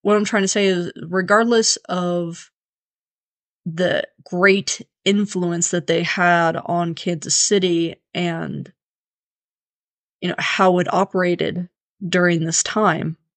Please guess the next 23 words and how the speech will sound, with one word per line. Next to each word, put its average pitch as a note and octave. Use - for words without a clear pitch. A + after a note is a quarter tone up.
with F#3
all E3+
the -
speakeasies D#3
and E3+
whatnot, E3
it's F#3+
still G#3
very F#3
distinct. -
Blacks, -
whites, -
and C#3
the C#3+
two -
shall -
not -
mix. -
Okay, -
I'm -
sorry. -
That F3
was F3